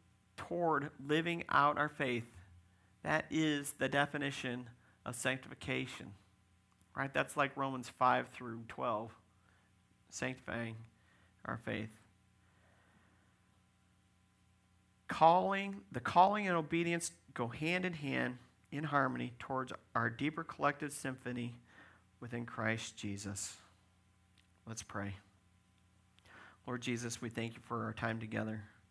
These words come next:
We thank you for your love and your compassion that you have on each one of us. Lord, we ask that you would prepare our hearts as we come before you in communion. Guide and direct our,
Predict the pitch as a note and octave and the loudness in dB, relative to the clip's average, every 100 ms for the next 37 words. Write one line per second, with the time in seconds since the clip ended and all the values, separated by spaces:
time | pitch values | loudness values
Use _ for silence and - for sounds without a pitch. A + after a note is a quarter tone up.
0 | - - - - A#2+ C3+ B2+ B2 - A#2+ | -20 -20 -20 -14 -6 -6 -6 -10 -8 -6
1 | A#2 A2+ A#2 B2 B2+ A#2 A2 A2+ - A#2+ | -6 -4 -4 -4 -4 -8 -10 -10 -4 -4
2 | A#2+ - A#2 G#2+ A#2 A2+ A#2 A#2 A#2 A#2+ | -4 -8 -10 -10 -8 -4 -4 -6 -8 -8
3 | A#2 A#2+ A#2+ A#2 A#2 A#2 - - - - | -10 -10 -10 -8 -10 -12 -20 -20 -20 -20
4 | - - - B2+ C3 B2 A#2 A#2 - B2 | -20 -20 -6 -2 0 2 2 2 0 -6
5 | - B2 B2 A#2 - - - - - - | -6 -8 -6 -8 -14 -20 -20 -20 -20 -12
6 | A#2 - - D3 C#3+ C#3 B2 C3+ C3 C3 | -12 -12 -6 4 8 10 10 8 8 2
7 | A#2+ - B2 B2 B2 B2 B2 - _ _ | -8 -6 -6 2 2 2 -4 -16 _ _
8 | _ - - - B2 A#2 B2+ B2 B2 B2 | _ -20 -20 -12 -10 -4 0 0 0 -2
9 | B2+ A#2+ A#2 A#2 A#2+ A#2 B2 A#2 G#2+ G#2+ | -4 -6 -6 -4 -4 -2 -2 -4 -6 -10
10 | - _ _ _ _ - - - _ - | -20 _ _ _ _ -20 -20 -20 _ 2
11 | B2 C3 B2 B2+ B2 C3 A#2 A2+ | 4 4 2 4 4 6 4 4